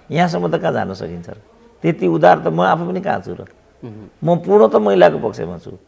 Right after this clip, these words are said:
Speaker 1: यो सत्य कुरा हो। तर म यो हदसम्म महिलाको पक्षमा होइन। फेरि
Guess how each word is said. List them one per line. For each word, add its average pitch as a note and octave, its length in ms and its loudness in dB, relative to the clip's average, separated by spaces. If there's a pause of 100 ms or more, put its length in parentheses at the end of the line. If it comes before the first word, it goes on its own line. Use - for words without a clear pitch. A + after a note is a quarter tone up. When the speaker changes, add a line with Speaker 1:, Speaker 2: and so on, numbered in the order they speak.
(600)
Speaker 1:
यो D#3+ 80 -6
सत्य D3 320 -2
कुरा F2 200 -4
हो। E2+ 80 -10 (580)
तर E3 120 6
म F3 140 2
यो F#3 240 8
हदसम्म D#3+ 420 0
महिलाको C#2+ 400 -4
पक्षमा - 260 -12
होइन। D#2+ 160 -10
फेरि - 300 -14